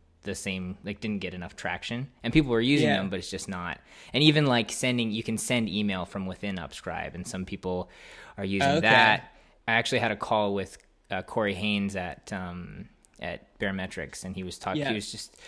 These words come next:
Speaker 1: talking about helping me. Uh, we were, we were looking at restructuring the pricing, and he was just, one of the things he said was just the companies that he's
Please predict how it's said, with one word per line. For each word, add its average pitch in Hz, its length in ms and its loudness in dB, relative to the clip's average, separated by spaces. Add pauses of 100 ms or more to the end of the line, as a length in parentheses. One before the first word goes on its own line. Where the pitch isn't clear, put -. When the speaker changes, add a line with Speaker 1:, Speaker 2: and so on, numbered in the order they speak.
(260)
Speaker 1:
talking 123 260 6
about 104 320 2 (720)
helping 110 400 2
me. 98 320 0
Uh, 95 320 -2
we 104 140 -2
were, 104 140 0
we 107 180 -6
were 104 140 0
looking 110 340 0
at - 460 -4 (640)
restructuring 101 760 -2
the 90 80 -6
pricing, 92 680 -2 (600)
and 107 180 0
he 139 80 4
was 131 160 2
just, - 220 -4
one 135 120 2
of 123 60 4
the 110 80 2
things 110 220 -2
he 104 80 -2
said 98 220 0
was 92 180 -2
just - 340 -6 (320)
the 117 80 0
companies 135 380 4
that 104 140 2
he's 120 600 0